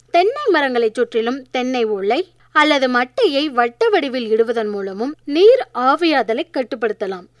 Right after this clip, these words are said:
கால்நடைகள். வறண்ட வானிலையை கருத்தில் கொண்டு சுத்தமான குடிநீரை போதுமான அளவு கால்நடை மற்றும் கோழிகளுக்கு கொடுக்கவும். வெப்பநிலை உயர்வாக காணப்படுவதால் கறவை மாடுகளுக்கு நாள் ஒன்றுக்கு தீவனமாக ஐம்பது கிராம்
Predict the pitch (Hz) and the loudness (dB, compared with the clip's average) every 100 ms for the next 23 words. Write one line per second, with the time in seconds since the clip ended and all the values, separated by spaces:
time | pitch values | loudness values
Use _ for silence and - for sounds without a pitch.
0 | _ - 285 269 233 208 190 190 _ _ | _ 4 4 4 -2 -6 -8 -14 _ _
1 | - 254 302 427 523 508 311 262 254 226 | 0 2 4 2 0 2 2 2 -2 0
2 | 226 - 226 226 226 208 208 196 269 - | 0 0 -4 -2 -4 -2 -6 -6 -10 -10
3 | 302 - 427 453 440 339 233 247 233 214 | -12 -2 0 2 2 0 -4 -4 -4 -4
4 | 208 277 _ 320 339 370 453 381 320 254 | -2 -4 _ -8 0 2 4 2 0 -2
5 | 226 226 196 254 247 - 262 339 427 381 | -2 -4 -2 -4 -2 0 2 4 4 2
6 | 302 226 214 220 202 240 226 208 202 202 | 0 -4 -4 -6 -2 0 0 0 -4 -6
7 | 370 311 247 240 214 196 190 - _ _ | -6 -4 -4 -2 -6 -6 -12 -18 _ _
8 | - 226 285 320 571 494 311 311 302 254 | -12 -2 -2 -2 -2 0 2 0 -4 -2
9 | 269 294 277 233 214 214 226 220 196 190 | 0 2 2 0 -4 -6 -6 -6 -8 -6
10 | 196 214 480 _ _ _ _ - 330 403 | 0 0 0 _ _ _ _ 0 4 4
11 | 539 415 320 - 262 240 - 294 285 262 | 4 4 4 4 0 0 -2 -6 -6 -2
12 | 247 359 381 277 240 226 220 269 277 - | 2 4 4 2 -2 -2 -2 -4 -6 -6
13 | 285 302 302 240 202 185 262 285 - 269 | -8 -4 -4 -4 -6 -6 -6 -6 -4 -2
14 | 349 427 302 240 254 | 2 0 0 -2 -4